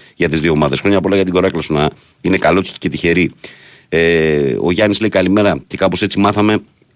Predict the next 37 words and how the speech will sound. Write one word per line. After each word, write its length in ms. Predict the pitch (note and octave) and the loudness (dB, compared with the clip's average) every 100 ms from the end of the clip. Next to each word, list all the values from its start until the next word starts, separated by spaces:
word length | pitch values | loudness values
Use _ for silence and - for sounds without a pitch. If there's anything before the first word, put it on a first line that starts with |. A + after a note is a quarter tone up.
| _ - | _ -4
τον 140 | E2+ | -4
κυπελούχο 360 | D2+ F2+ F#2+ G2 | -2 0 2 2
Ελλάδας. 420 | F#2+ F2+ D#2 - | 2 2 0 -8
Δεν 120 | D#2 G#2 | -2 0
νομίζω 240 | G2 F2 | 2 0
ο 40 | |
παοκ 240 | D#2+ D#2+ D#2 | 0 0 0
να 80 | D2 | -4
χάσει 240 | D#2 - | -4 -2
πέμπτη 200 | D2+ C#2 | -4 -2
σερή 180 | - C2 | -2 -2
φορά. 260 | C2+ A#1+ - _ - - - | -2 -4 -4 _ -20 -20 -8
«Κυριάκο, 380 | - F#2 A#2 A2 | -2 2 2 2
φέτος 400 | G#2+ G2 G#2+ - | -2 0 -2 -4
έχουμε 220 | - F#2 F#2+ | -4 -2 0
φάει 220 | G2+ F#2 | 2 2
γκολ 220 | F2 G#2 | 2 0
με 140 | - - | 0 -2
κάθε 220 | G2 F2 | -2 -2
τρόπο. 340 | D2+ F2 G2+ - | -2 0 0 -2
Απίστευτο. 580 | - F#2+ - F2+ F#2+ F#2 _ _ _ | -2 -2 -4 -2 -2 -4 _ _ _
Μπα 280 | C3+ G2+ G#2 - - | 0 0 0 -6 -4
και 100 | F#2 | 0
οι 80 | E2 | 0
υπόλοιποι 440 | - G2+ F#2+ F#2+ | 0 -2 0 -2
δρόμο», 480 | D#2 F2+ G2 G2+ G2 | 0 0 2 0 -2
λέει 240 | - D2+ E2+ | -4 0 0
ο 100 | D2 | 0
φίλος 280 | - F2 D#2+ | 0 0 2
μας 220 | D#2+ - - _ _ | 0 -2 -10 _ _
ο 120 | - | -4
Γιάννης. 420 | D#2+ F2 C2 - - | 0 0 0 -6 -6
Ο 80 | D2 | -4
Κώστας 320 | A#2+ A#2 F#2+ | -2 0 0
λέει, 80 | G#2+ | 0
«Καλημέρα, 420 | G2 F#2 G#2 G2 | 2 2 2 0
κύριε. 340 | E2 G#2+ A2 | 0 0 0